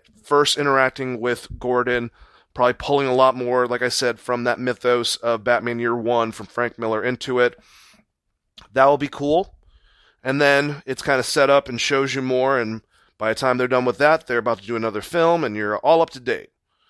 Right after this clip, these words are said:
on <laughs> how corrupt Gotham P D is. And separate it. Like I said, don't make it like Gotham.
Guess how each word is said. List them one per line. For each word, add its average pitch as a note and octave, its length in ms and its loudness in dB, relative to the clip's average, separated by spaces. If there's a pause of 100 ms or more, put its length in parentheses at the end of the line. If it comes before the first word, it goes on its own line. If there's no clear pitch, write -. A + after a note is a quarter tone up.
(400)
on A2 320 -2
<laughs> - 380 -8
how B2+ 320 0 (460)
corrupt D#3+ 420 2
Gotham C#3 320 -2
P C#3 200 -8
D C3+ 220 -4
is. F#2 220 -6
And A#2+ 120 -8
separate A2+ 520 0
it. G2 120 -8
Like B2+ 140 -4
I C3 40 -4
said, A2+ 220 -8
don't D3 180 -4
make E3+ 160 -2
it D#3 80 -6
like E3+ 180 0
Gotham. A#2 520 0